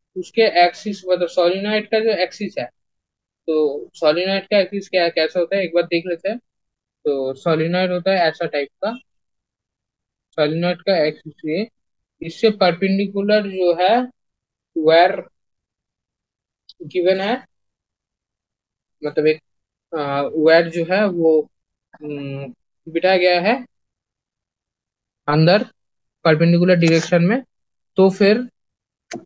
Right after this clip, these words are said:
इसका जो है, आ, inside the sol-, magnetic field inside क्या दिया गया? That is zero point two seven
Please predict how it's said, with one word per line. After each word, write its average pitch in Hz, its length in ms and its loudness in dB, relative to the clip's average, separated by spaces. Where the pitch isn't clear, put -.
इसका 180 320 2
जो 180 200 2
है, 180 180 4
आ, 160 80 2
inside 180 500 2
the 214 80 6
sol-, 160 340 2
magnetic 190 440 2
field 220 280 2
inside 208 360 2
क्या 208 180 2
दिया 214 240 2
गया? 247 220 2
That 180 180 2
is 202 140 0
zero 185 220 0
point 208 280 2
two 196 120 0
seven 202 400 0